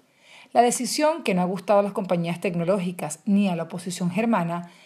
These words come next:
dará a las primeras hasta veinticuatro horas para borrar los contenidos que pueden representar amenazas,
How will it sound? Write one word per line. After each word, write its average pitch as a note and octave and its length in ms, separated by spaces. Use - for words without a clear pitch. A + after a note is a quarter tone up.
dará C#4 320
a - 140
las F#3 120
primeras G3 640
hasta F#3+ 280
veinticuatro G#3+ 880
horas G3+ 220
para F#3+ 200
borrar D#3 260
los E3 100
contenidos G3+ 560
que B3 140
pueden F3+ 380
representar G3+ 540
amenazas, F#3+ 680